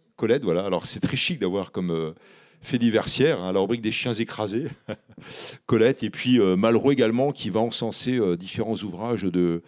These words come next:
Kessel, mais bon, il va lui renvoyer l'ascenseur, euh, pour L'Espoir et, et, et d'autres livres. Malraux, donc, qui va collaborer également aux, aux journaux, euh, des, des frères Kessel. Alors voilà, là, c'est une, euh, reproduction, enfin, c'est même, euh, le facsimilé d'un,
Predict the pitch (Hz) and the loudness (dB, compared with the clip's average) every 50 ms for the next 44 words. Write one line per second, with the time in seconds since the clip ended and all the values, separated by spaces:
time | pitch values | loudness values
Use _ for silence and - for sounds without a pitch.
0 | _ _ _ _ _ _ - 113 98 - - 110 117 127 120 92 87 87 90 87 | _ _ _ _ _ _ -4 -2 -2 0 0 0 0 0 0 -2 -2 -2 -4 -6
1 | 80 _ _ - 85 92 95 92 85 85 80 85 85 92 95 85 82 82 - - | -6 _ _ -16 -8 -6 -6 -4 -4 -6 -6 -6 -6 -6 -6 -6 -6 -8 -8 -10
2 | 82 - - - 98 104 95 85 - - - - - - - - - - - - | -10 -12 -10 -10 -10 -10 -12 -14 -18 -20 -16 -14 -12 -10 -10 -12 -12 -14 -18 -20
3 | - - - - 90 82 80 - - 85 85 87 85 - - - 98 98 95 92 | -20 -14 -6 -2 -2 -2 -2 -2 -4 -2 0 0 0 -2 -2 -2 -2 -2 0 -2
4 | 85 80 80 78 78 78 80 85 85 87 85 85 90 87 95 95 90 - - 92 | -4 -6 -8 -10 -10 -10 -10 -6 -4 -4 -4 -4 -4 -4 -2 -2 -4 -4 -8 -6
5 | 87 95 107 107 95 85 _ - _ _ - 90 92 95 87 92 104 101 92 92 | -6 -4 -6 -6 -8 -10 _ -20 _ _ -8 -6 -4 -4 -4 -4 -6 -8 -8 -8
6 | 87 - - 85 87 87 - - 92 87 85 85 85 95 98 87 85 80 82 87 | -8 -10 -12 -14 -14 -14 -14 -12 -12 -12 -12 -12 -12 -10 -10 -8 -8 -8 -6 -6
7 | 90 92 85 80 78 80 - - - 104 92 95 95 80 87 87 90 98 95 90 | -6 -6 -6 -8 -10 -12 -14 -8 -6 -6 -4 -4 -4 -4 -2 -2 -2 -2 0 -2
8 | 80 76 - - - - - - - - - - 92 85 85 87 87 - - - | -2 -4 -6 -10 -16 -20 -20 -18 -16 -14 -8 -4 -2 -2 -2 -4 -6 -8 -8 -8
9 | 101 - - - 85 - - - 80 78 - - _ _ _ _ _ _ _ _ | -10 -10 -8 -10 -8 -8 -8 -8 -10 -12 -14 -20 _ _ _ _ _ _ _ _
10 | _ _ _ _ _ - - 110 104 107 104 104 107 113 120 117 - 117 - - | _ _ _ _ _ -4 0 2 4 4 4 4 4 2 0 0 -2 -4 -4 -4
11 | - 117 113 104 98 92 92 90 87 90 87 87 - _ _ _ _ _ _ _ | -6 -4 -2 -2 -2 0 0 -2 -2 -4 -6 -8 -10 _ _ _ _ _ _ _
12 | _ _ _ _ _ _ _ _ _ _ _ _ _ - - 113 110 - - 135 | _ _ _ _ _ _ _ _ _ _ _ _ _ -2 -2 0 2 4 6 6
13 | 127 127 - - - 143 151 165 151 - 117 101 - - - 92 104 123 127 120 | 6 6 4 0 -2 -2 -2 -4 -4 -4 -4 -4 -4 -4 -2 0 0 0 0 2
14 | 101 87 85 82 85 87 87 85 - 107 - - - 107 101 104 107 113 120 120 | 2 2 2 2 2 0 -2 -2 -4 -6 -4 -2 -4 -2 -2 -4 -2 0 0 0
15 | 117 95 92 87 82 82 82 82 87 - | 0 -2 -4 -4 -4 -6 -8 -8 -12 -14